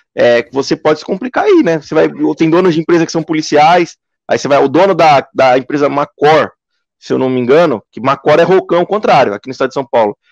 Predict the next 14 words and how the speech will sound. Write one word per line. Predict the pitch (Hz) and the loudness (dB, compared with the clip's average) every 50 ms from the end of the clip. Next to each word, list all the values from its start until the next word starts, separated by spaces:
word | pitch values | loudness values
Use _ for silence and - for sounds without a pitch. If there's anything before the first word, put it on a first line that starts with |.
| _ _ _ | _ _ _
Ele | - 127 127 131 135 131 | -4 0 0 2 4 4
era | 131 131 131 139 147 151 156 156 160 165 | 4 4 4 4 4 4 4 4 4 2
oficial | 170 - - - 170 160 165 | 2 -2 -2 -2 0 0 0
de | 151 156 | -2 -2
rocan, | 151 185 208 - - 220 165 147 | -2 -2 -2 0 0 -2 -2 -2
daquelas, | 135 - 139 139 131 - | -2 -2 -2 -2 -2 -2
daquelas | - 117 - 131 127 131 117 | -4 -2 0 0 0 0 0
motos, | 127 127 131 139 151 - - - | -2 0 0 0 0 -2 -4 -6
né, | 135 156 | -6 -6
de, | 147 139 120 113 107 104 | -6 -6 -8 -6 -6 -6
de | 104 107 | -8 -10
coisa, | - - 120 113 | -6 -6 -6 -4
muitos | 113 131 147 _ - 165 | -6 -8 -10 _ -6 -2
anos. | 185 180 120 117 107 - | -2 -2 -2 -2 -6 -14